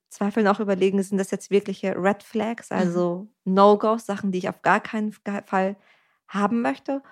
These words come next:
Speaker 2: Ja.
Speaker 1: Oder ist es wirklich dieser Wachstumsschmerz? Ist es
Speaker 2: Ja.
Speaker 1: ein Möglichkeitsraum? Und da eine Frage, die hilft, ist, was würde ich meiner Freundin raten, meinem
Speaker 2: Mhm.
Speaker 1: Freund,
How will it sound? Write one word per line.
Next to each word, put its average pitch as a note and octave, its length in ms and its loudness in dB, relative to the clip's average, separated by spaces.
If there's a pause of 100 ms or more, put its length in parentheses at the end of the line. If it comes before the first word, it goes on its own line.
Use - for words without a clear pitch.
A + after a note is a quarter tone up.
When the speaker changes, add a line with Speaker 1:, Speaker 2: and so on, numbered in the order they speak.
Speaker 2:
Ja. G#3 160 -2
Speaker 1:
Oder G3+ 180 6
ist G#3 100 0
es B3 200 -4
wirklich A#3 240 -4
dieser G3+ 400 -4
Wachstumsschmerz? B3+ 920 -8
Ist - 80 -8
es F#3+ 100 -4
Speaker 2:
Ja. G3 140 2
Speaker 1:
ein F#3+ 60 4
Möglichkeitsraum? B3 920 -6 (1000)
Und G#3 220 2 (100)
da G3 200 2
eine C4+ 140 0
Frage, A#3 440 -6
die G3 120 -8
hilft, G#3 320 -6
ist, G#3 280 -8 (640)
was G#3 340 -4
würde G#3 200 -4
ich - 280 -6 (320)
meiner G#3 240 0
Freundin A#3+ 480 -2
raten, F3+ 480 -8
meinem F#3+ 180 -2
Speaker 2:
Mhm. G3+ 40 -4
Speaker 1:
Freund, G3 580 -4